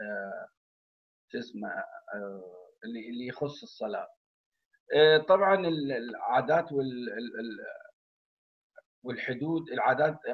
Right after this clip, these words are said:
قصدي العادات وال-، ال-، والعبادات وال-، والحدود ال-، اللي موجودة باليهودية، تشوف، آه، راح تشوفون بنفسكم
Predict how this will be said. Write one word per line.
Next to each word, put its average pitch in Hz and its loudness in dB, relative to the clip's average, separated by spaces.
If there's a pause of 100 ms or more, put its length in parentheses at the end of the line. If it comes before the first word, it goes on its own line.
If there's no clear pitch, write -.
قصدي 127 -4
العادات 139 4
وال-، 113 -8 (1300)
ال-، 101 -10 (680)
والعبادات 131 2
وال-، 107 -8 (300)
والحدود 123 -4
ال-، 123 -12
اللي 127 -6
موجودة 127 -4
باليهودية، 120 -6 (1080)
تشوف، 214 -8
آه، 139 4
راح 135 -2
تشوفون 160 -8
بنفسكم 151 -4